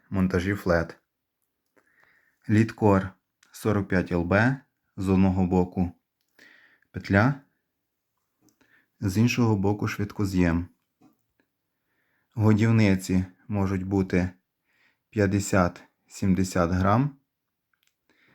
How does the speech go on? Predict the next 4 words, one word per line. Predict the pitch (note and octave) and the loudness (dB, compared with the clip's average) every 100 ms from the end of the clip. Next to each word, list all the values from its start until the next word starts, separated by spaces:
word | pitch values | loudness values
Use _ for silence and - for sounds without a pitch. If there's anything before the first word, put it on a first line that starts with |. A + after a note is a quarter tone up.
| _ _ _ _ _ _ _ | _ _ _ _ _ _ _
Повідцевий | A2 G#2 G2+ - G2+ F#2+ | -2 0 0 0 2 2
матеріал | F#2+ F#2 F#2 F#2+ F2+ E2+ | 2 0 0 0 2 0
Climax. | E2+ G2 G2 A#2 B2+ B2+ - - _ _ _ _ _ _ _ _ _ _ _ | -2 0 2 2 0 -2 -12 -20 _ _ _ _ _ _ _ _ _ _ _
Гачки | G#2 G#2+ G#2+ - A2+ G2 | 0 0 0 -2 2 2